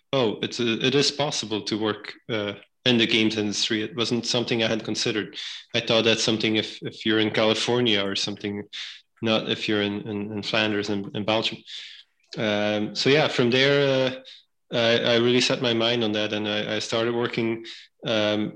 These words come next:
for a few games companies. But, uh, one of the things I always liked was doing game jams, where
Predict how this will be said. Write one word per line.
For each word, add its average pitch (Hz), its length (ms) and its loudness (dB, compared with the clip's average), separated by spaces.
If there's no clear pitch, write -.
for 117 180 0
a 107 40 2
few 120 200 2
games 131 280 2
companies. 131 520 2
But, - 260 -2
uh, 113 200 0
one 120 220 0
of 123 80 2
the 120 80 -2
things 127 240 0
I 117 160 2
always 120 320 0
liked 123 300 -2
was 107 140 -4
doing 107 280 0
game 117 260 2
jams, 104 460 -2
where 107 300 -4